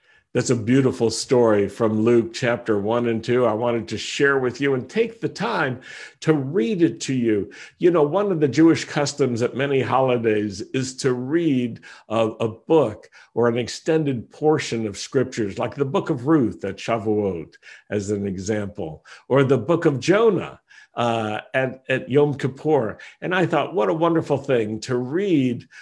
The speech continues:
from the Gospel of Luke, the story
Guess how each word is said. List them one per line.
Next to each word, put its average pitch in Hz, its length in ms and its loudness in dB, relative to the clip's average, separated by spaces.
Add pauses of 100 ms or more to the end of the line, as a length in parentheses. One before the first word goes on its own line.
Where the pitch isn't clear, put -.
(160)
from 170 600 -2
the 123 80 -6
Gospel 117 600 0
of 98 160 -4
Luke, 104 420 0 (460)
the 107 180 -2
story 110 800 0